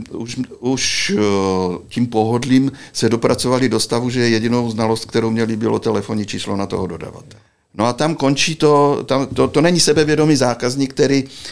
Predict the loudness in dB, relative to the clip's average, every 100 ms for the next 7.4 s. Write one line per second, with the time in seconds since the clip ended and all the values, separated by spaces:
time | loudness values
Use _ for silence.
0 | -18 -4 0 2 2 2 0 2 2 4
1 | 2 4 4 2 2 -2 0 0 0 -2
2 | -4 -8 -10 -14 -20 -20 _ _ _ 2
3 | 4 2 0 0 2 2 0 0 0 2
4 | 2 2 0 0 2 4 4 2 -2 -18
5 | _ -6 -4 0 0 0 -2 -2 -2 0
6 | -2 -2 -2 -2 -2 -4 -6 -6 -4 0
7 | 2 4 2